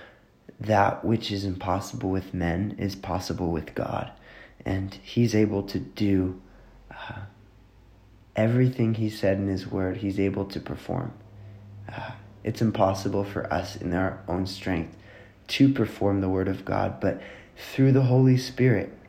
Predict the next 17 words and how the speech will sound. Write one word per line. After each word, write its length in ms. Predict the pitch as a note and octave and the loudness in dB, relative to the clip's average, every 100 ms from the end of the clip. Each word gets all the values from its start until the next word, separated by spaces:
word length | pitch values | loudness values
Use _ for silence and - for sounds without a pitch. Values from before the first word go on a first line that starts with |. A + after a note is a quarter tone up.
| - - - - - - - - _ - - - | -20 -20 -20 -20 -20 -20 -20 -20 _ -20 -20 -2
who 100 | A#2 | 0
is 340 | - A#2 A2+ - | 4 4 2 2
God 300 | G#2 G2+ G#2 | 4 4 4
himself, 720 | F#2 F#2 - A#2 F#2 - - _ _ _ _ _ _ _ _ _ _ _ - - _ _ _ _ _ _ _ - | -2 -6 -2 0 0 -4 -18 _ _ _ _ _ _ _ _ _ _ _ -20 -20 _ _ _ _ _ _ _ -8
he 220 | - B2+ | 0 4
is 160 | B2 - | 4 2
the 100 | G2 | 0
one 400 | F#2+ F2+ G2 - - | 0 -2 -4 -10 -8
who 180 | F#2+ F#2+ | -2 -2
empowers 480 | F#2 - F#2+ F#2 - | -2 -4 -2 -2 -4
us 220 | - - - - - _ | -8 -10 -20 -20 -20 _
to 500 | - - A2+ G2+ G2+ - - - | -8 0 2 2 -2 -12 -20 -6
live 280 | - B2+ A#2 | 2 4 4
the 120 | B2+ | 4
word, 380 | A#2+ A#2+ A#2+ A#2+ - - - - | 4 4 2 0 -8 -20 -20 -14
um, 260 | G2+ G#2 - - - _ - | -12 -12 -16 -20 -20 _ -4
and 440 | G#2+ G#2 G2 | -2 0 -4